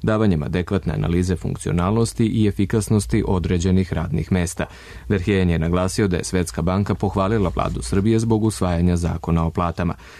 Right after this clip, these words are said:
Istakao je da je to značajan korak za reformu državne uprave, sistem plata i uvođenje jednakosti i transparentnosti u sistem.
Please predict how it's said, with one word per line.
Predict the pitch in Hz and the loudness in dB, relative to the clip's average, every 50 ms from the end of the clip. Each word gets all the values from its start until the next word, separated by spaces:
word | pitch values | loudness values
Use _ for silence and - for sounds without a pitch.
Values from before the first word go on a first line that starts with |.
| - - | -12 -4
Istakao | - 92 85 - - 87 - 87 80 76 | -2 -2 -2 -2 -4 -4 -2 -2 -2 -2
je | - - | -4 -4
da | - - | -4 -4
je | - 92 | -4 -4
to | - - 95 87 | -2 -2 -2 -2
značajan | 82 80 87 95 101 101 - 95 80 85 | 0 0 0 -2 -2 0 -2 -2 -2 -2
korak | 82 - 92 90 87 82 | -2 -2 0 0 0 -2
za | 85 80 85 | -2 -2 0
reformu | 80 85 82 - - 95 92 82 82 | 0 0 -2 0 2 2 4 4 2
državne | 90 90 87 85 87 - - - | 2 0 0 0 0 0 0 0
uprave, | 101 98 98 - 123 117 107 98 87 - - - - - | 0 0 0 2 2 2 2 2 0 -2 -10 -20 -18 -10
sistem | - - 104 90 87 - - - | -4 0 0 0 0 -2 -6 -6
plata | - - 90 92 110 - - 123 - - | -2 -2 0 0 0 0 0 0 0 2
i | 123 110 | 2 2
uvođenje | 107 104 104 104 90 92 82 - - | 4 4 4 2 2 2 0 0 -2
jednakosti | - - - 90 90 98 - - 110 - - - 107 - - | -2 -2 0 0 0 -2 -2 -2 -4 -2 0 0 0 0 2
i | 113 107 | 0 0
transparentnosti | - - - 113 110 - - 85 82 80 82 80 80 - 85 85 80 - - - 90 | 0 2 2 2 2 2 0 -2 0 0 0 0 0 0 0 0 0 0 0 -2 0
u | 87 95 | 0 0
sistem. | 92 - - - - | 0 -2 -4 -4 -6